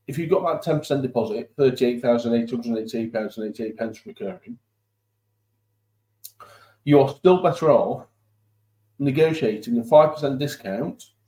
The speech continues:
and then buying with your thirty-eight thousand eight hundred eighty-eight pounds deposit. Because over time, that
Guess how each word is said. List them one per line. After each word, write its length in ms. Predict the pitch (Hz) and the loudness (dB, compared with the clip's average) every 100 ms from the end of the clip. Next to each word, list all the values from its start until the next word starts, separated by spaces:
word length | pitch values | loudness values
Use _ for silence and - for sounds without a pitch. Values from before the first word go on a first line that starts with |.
| _ _ _ | _ _ _
and 200 | 131 120 | 0 4
then 220 | 139 131 | 6 6
buying 440 | 120 135 127 117 117 | 6 6 4 2 0
with 220 | 117 131 | 0 0
your 380 | 135 131 131 135 | 2 4 6 4
thirty-eight 460 | 139 131 131 117 117 | 4 2 2 -4 -2
thousand 340 | 120 120 117 | -2 0 -2
eight 160 | 117 117 | -2 -2
hundred 320 | 123 123 120 | -4 -2 -4
eighty-eight 260 | - 117 | -6 -8
pounds 280 | 113 123 127 | -4 -6 -6
deposit. 480 | 151 - 240 120 - _ _ _ _ _ _ - | -12 -8 -6 -6 -8 _ _ _ _ _ _ -6
Because 380 | 160 185 - - _ _ - | 2 2 2 -10 _ _ 4
over 260 | 196 190 | 4 6
time, 600 | 185 - 160 95 107 165 190 _ _ _ _ _ _ _ _ _ _ - | 0 0 -2 -2 -4 -8 -10 _ _ _ _ _ _ _ _ _ _ -16
that 320 | 135 156 151 | -2 -2 -2